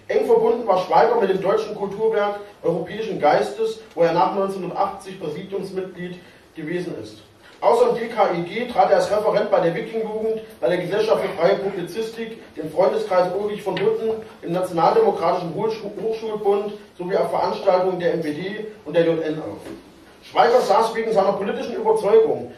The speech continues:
bis neunzehnhundertsiebenundneunzig insgesamt viermal in Haft. Zuletzt wurde er am einundzwanzigsten April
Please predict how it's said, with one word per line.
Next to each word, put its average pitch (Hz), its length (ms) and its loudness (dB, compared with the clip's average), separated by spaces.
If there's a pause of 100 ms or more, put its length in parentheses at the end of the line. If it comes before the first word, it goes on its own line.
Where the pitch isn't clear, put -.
(120)
bis 247 220 -6
neunzehnhundertsiebenundneunzig 214 1300 2
insgesamt 190 520 -4
viermal 214 360 2
in 175 100 -4
Haft. - 300 -6 (340)
Zuletzt 220 400 -4
wurde 214 160 2
er 185 140 4
am - 60 -4
einundzwanzigsten 196 640 -2
April 190 500 -4